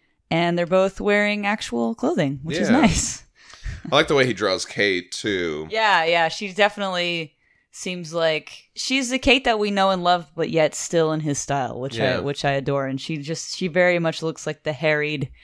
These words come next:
Speaker 2: <laughs>
Speaker 1: "Okay, we gotta, uh, we got, this is the mission. Oh my God." She's got so much responsibility
Speaker 2: Yeah.
Speaker 1: weighing on her.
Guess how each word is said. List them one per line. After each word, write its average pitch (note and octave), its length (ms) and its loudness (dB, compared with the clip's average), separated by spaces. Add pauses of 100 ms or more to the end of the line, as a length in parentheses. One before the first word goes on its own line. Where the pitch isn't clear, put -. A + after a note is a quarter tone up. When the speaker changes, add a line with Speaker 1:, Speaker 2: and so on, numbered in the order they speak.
(380)
Speaker 2:
<laughs> - 380 -6
Speaker 1:
"Okay, G#3 380 8
we A3 160 10
gotta, F#3+ 380 6
uh, F#3 480 2
we F#3 80 -12
got, - 120 -8
this G3 220 -10
is G3+ 160 -16
the G3 80 -16
mission. F#3+ 680 -14 (120)
Oh - 200 -16
my - 120 -20
God." - 480 -20
She's - 220 -14
got E3+ 120 -2
so E3+ 240 0
much D#3+ 280 0
responsibility D3+ 1040 -2
Speaker 2:
Yeah. A#2+ 260 -2
Speaker 1:
weighing D3 340 -2
on D3 180 -6
her. D3 240 -4